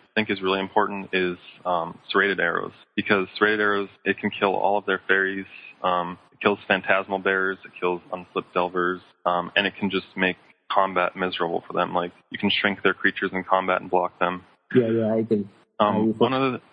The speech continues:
Speaker 1: one other thing I'd like to say is, um, in general, when we, when we talk about matchups, I think it's important to know what you're playing against before you, um, before you decide the hand to keep. And one of the, one of the things I like to do is try and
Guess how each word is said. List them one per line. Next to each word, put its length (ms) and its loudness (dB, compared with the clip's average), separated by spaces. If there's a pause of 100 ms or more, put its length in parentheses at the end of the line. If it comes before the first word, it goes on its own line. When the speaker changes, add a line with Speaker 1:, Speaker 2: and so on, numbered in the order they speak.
(120)
Speaker 1:
one 120 2
other 160 2
thing 160 -2
I'd 100 0
like 160 0
to 160 -6
say 280 2 (140)
is, 300 2
um, 340 0 (340)
in 160 4
general, 460 0
when 100 0
we, 140 -6
when 120 0
we 60 0
talk 220 0
about 200 2
matchups, 380 0 (500)
I 60 2
think 180 2
it's 120 -4
important 580 0 (200)
to 320 0 (460)
know 240 2
what 160 -2
you're 80 0
playing 320 -2
against 240 -2 (320)
before 360 0
you, 540 0 (220)
um, 400 -2 (200)
before 220 2
you 140 0
decide 320 0 (320)
the 80 2
hand 180 -2
to 80 -12
keep. 220 -2 (120)
And 300 -2 (120)
one 160 2
of 60 2
the, 200 0 (180)
one 180 4
of 120 0
the 40 -16
things 200 2
I 60 4
like 180 -2
to 60 -16
do 640 2
is 40 -12 (400)
try 200 2
and 80 -6